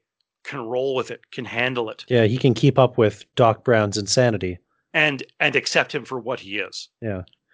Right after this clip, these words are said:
Speaker 1: Uh,
Speaker 2: Although I, I guess that raises the question of, like, was Marty McFly de-, uh, like, a depressive character before he went back to the past, uh, in, in the original styling? Like,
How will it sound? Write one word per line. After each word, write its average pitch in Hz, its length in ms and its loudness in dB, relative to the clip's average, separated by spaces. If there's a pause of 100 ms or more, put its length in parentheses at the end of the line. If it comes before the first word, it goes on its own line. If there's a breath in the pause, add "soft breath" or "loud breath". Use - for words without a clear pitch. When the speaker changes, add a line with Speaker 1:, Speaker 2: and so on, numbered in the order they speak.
(160 loud breath)
Speaker 1:
Uh, 110 180 -10
Speaker 2:
Although 160 380 6 (240)
I, 151 160 4
I 139 120 2
guess 151 180 2
that 135 160 2
raises 123 240 0
the 113 60 -4
question 123 360 0
of, 104 160 -2
like, 101 240 -4 (260)
was 120 640 2 (300)
Marty 117 440 2
McFly 107 800 2 (1600)
de-, 135 240 2
uh, 117 160 0
like, 104 160 -2
a - 60 0
depressive 117 540 -2
character 113 640 -2
before 110 500 -2
he 110 160 -6
went 101 300 -2
back 95 360 -2
to - 100 -8
the 95 80 -8
past, 101 640 -2 (160)
uh, 131 40 -6 (200)
in, 101 400 -2
in 113 120 -2
the 104 140 0
original 95 580 -2 (460)
styling? 101 500 2
Like, 110 260 2